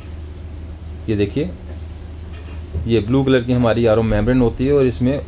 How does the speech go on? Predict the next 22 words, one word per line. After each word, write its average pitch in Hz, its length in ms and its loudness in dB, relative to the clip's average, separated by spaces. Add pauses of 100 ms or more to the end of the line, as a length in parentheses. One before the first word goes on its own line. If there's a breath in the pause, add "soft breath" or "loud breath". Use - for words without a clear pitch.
ओ 127 100 6
रिंग 170 180 4
वाला 147 140 6
जो 131 120 0
portion 110 300 2
है, 110 60 2
ये 110 120 4
देखिए, 95 280 -2
ये 107 200 2 (580 loud breath)
भाई 120 140 6
साहब 156 160 4
का 170 60 0
करना 165 220 0
था, 190 80 4
ये 151 280 4
इनमें 165 340 2
से 180 220 0
एक 175 200 6
ring 165 280 2
कट 156 120 4
गया 120 280 4
है। 85 100 -2